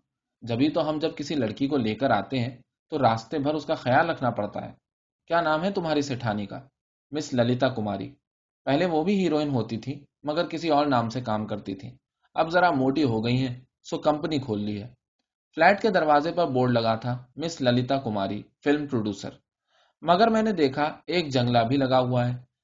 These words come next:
دروازے کے باہر گیلری میں، جسے ایک چوکیدار نے کھولا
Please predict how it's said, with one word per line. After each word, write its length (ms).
دروازے 420
کے 100
باہر 360
گیلری 340
میں، 140
جسے 280
ایک 160
چوکیدار 520
نے 100
کھولا 320